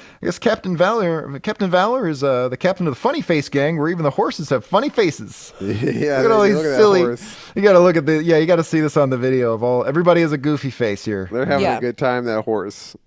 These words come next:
Speaker 1: Uh,
Speaker 2: And, uh, and Captain Valor is played by Red Reagan.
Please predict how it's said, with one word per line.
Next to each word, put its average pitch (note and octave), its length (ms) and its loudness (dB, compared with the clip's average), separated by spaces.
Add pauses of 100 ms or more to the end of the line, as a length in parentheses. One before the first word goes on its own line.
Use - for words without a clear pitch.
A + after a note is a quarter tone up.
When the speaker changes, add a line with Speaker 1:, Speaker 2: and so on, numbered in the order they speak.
(640)
Speaker 1:
Uh, F#3+ 380 2
Speaker 2:
And, G#2+ 100 -8
uh, A2 120 0
and A#2 260 -4
Captain E3+ 280 -4
Valor C#3+ 220 2
is B2+ 100 -4
played C3+ 240 -4
by B2 120 0
Red G#2+ 260 -2
Reagan. F#2+ 480 -6